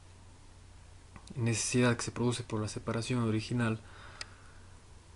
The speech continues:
el hombre se va a ver abocado a una serie de intentos por,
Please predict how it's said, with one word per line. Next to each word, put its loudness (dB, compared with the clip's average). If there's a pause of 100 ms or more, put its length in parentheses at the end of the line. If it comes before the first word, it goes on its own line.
el 10
hombre 10
se 4
va 8
a 8
ver 8
abocado 8
a 10
una 6
serie 6
de 4 (220)
intentos 4
por, 6